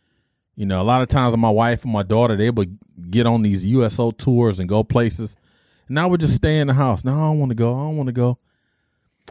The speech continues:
I wish I could change that time back because I did not, I,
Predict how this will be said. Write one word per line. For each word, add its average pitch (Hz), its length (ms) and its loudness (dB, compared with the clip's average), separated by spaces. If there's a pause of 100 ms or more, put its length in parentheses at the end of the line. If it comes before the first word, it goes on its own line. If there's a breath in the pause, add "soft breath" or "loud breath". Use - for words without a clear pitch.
(220)
I 170 80 4
wish 202 200 4
I 170 60 0
could 139 140 -2
change 143 300 2
that 113 140 0
time 117 300 2
back 101 280 0
because 110 340 -2
I 147 120 0
did 156 120 0
not, 135 340 0
I, 147 140 0